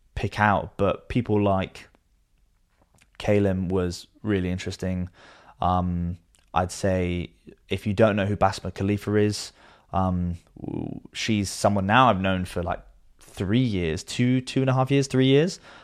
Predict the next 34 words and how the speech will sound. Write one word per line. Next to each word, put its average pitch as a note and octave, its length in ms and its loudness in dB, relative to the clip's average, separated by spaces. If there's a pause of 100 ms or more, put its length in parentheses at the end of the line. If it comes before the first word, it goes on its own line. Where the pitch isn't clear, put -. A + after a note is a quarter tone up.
(120)
uh, G2 80 4
but - 160 -2
she's G2 200 -2
incredible. G2+ 720 4 (360)
Um, E2 180 -2
so B2 220 4
many A2+ 220 2
incredible G2+ 380 0
people, F2+ 540 -2
uh, F#2 240 0
I've F2+ 200 -2
met - 180 -4
since F2+ 200 -8
moving F#2+ 280 -2
to F#2+ 100 0
London, F2+ 400 0 (460)
but - 420 6 (320)
that, B2+ 420 8 (300)
that C#3 160 10
was C3+ 140 4
just, - 240 -2
like, G#2+ 300 2 (680)
such - 240 4
a A#2 40 -4
highlight, G2+ 500 4 (180)
being A#2 200 2
able A2 180 2
to - 100 -12
present G#2 460 0 (240)
in A2 100 0
the G#2+ 80 0
city A2+ 300 0
I G2 80 6
loved F#2+ 460 4